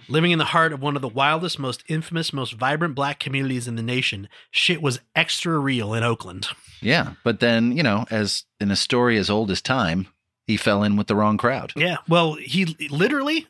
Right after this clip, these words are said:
Speaker 1: uh, I did not know this from my initial research, uh, when I picked this for the twenty twenty album. Uh, within days of moving to Oakland, he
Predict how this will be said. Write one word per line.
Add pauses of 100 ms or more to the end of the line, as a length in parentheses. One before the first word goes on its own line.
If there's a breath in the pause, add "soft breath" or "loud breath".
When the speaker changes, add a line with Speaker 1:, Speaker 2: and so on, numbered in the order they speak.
Speaker 1:
uh,
I
did
not
know
this
from
my
initial
research,
uh,
when
I
picked
this
for
the
twenty
twenty
album.
Uh, (440 loud breath)
within
days
of
moving
to
Oakland, (380 loud breath)
he